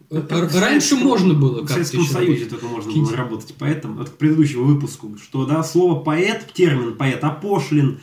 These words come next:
Speaker 1: Мгм.
Speaker 2: советской властью, да, там. До советской власти поэтов-то было не так много, там,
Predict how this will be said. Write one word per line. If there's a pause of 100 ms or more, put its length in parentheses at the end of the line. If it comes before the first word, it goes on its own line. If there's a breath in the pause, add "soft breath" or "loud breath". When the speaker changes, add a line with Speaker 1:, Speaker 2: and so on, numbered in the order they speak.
(140 loud breath)
Speaker 1:
Мгм.
Speaker 2:
советской
властью,
да,
там. (240 loud breath)
До
советской
власти
поэтов-то
было
не
так
много,
там,